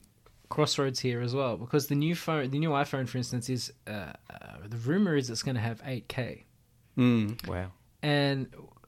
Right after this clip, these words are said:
Speaker 1: it's gonna be
Speaker 2: But
Speaker 1: interesting to see what happens moving forward with the capabilities of phones and modern technology.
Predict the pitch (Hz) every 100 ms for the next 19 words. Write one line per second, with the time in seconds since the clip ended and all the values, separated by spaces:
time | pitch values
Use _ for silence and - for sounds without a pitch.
0 | - 151 - 208 226 202 208 - 151 175
1 | 160 - 156 147 139 127 - - - 135
2 | 127 139 151 - 139 131 139 117 127 123
3 | 120 - 131 160 196 127 127 117 113 139
4 | 135 107 135 143 151 135 120 123 113 -
5 | - - - 135 131 120 123 123 123 120
6 | 120 123 120 120 120 120